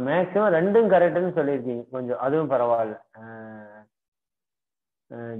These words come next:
ஆனா நாலு மணிங்கிறது maximum இருக்கிறங்காட்டி உங்களுக்கு இங்க ஒரு புரிதல் வரணும். இந்த நாலு பேசி சரி பண்ணிக்கலாம்னு ஒரு, பேசி சரி பண்ணிக்குவா. சரி, பேசுனா, பேசுனா சரி பண்ண முடியும், சரியா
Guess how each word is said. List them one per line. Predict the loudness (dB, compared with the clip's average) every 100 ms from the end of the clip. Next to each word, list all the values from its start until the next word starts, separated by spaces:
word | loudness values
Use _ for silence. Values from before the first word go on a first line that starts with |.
| -6
ஆனா | -2 0
நாலு | 2 2 2
மணிங்கிறது | 0 0 0 -2 -2 -2
maximum | -4 -4 -4 -2
இருக்கிறங்காட்டி | -2 -2 0 0 0
உங்களுக்கு | -2 -4 -4
இங்க | -4 -6
ஒரு | -6
புரிதல் | -6 -4 -2 -2
வரணும். | -6 -8 -16 _ _ _ _ _ _ _ _ _ _ _ _ _ _ -12
இந்த | -10 -6
நாலு | -2 0 0 2 2 2 2 0 0 -2 -2 -4 -8 -14 -20 _ _ -4
பேசி | -2 -2 -4
சரி | -4 -2
பண்ணிக்கலாம்னு | -6 -6 -6 -6 -6
ஒரு, | -8 -16 -20 _ -20 -20 -20 -20 _ 2
பேசி | 2 0 -2
சரி | -2 0 -4
பண்ணிக்குவா. | -4 -4 -4 -6 -14 -20 -20 _ _ _ -18 -16 -16 -18 -20 -20 _ _ -10
சரி, | -8 -8 -2
பேசுனா, | 0 0 -2 -6 -4 -2
பேசுனா | -2 -2 -2
சரி | 0 0 0
பண்ண | -2 -4
முடியும், | -4 -2 -2 0 0
சரியா | 2